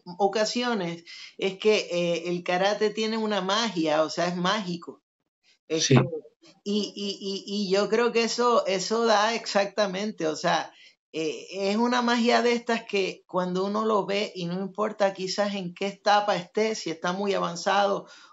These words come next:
Speaker 1: o está bien jovencito, bien niño, ¿verdad?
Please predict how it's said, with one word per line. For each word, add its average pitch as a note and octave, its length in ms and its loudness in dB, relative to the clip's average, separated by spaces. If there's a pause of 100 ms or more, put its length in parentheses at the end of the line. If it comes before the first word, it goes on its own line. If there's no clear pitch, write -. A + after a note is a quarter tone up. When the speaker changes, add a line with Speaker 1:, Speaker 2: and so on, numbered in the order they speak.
Speaker 1:
o E3+ 200 0
está D#3+ 640 0
bien F#3+ 180 -2
jovencito, G3 640 -2
bien F#3+ 240 0
niño, G#3 320 2
¿verdad? G#3 320 2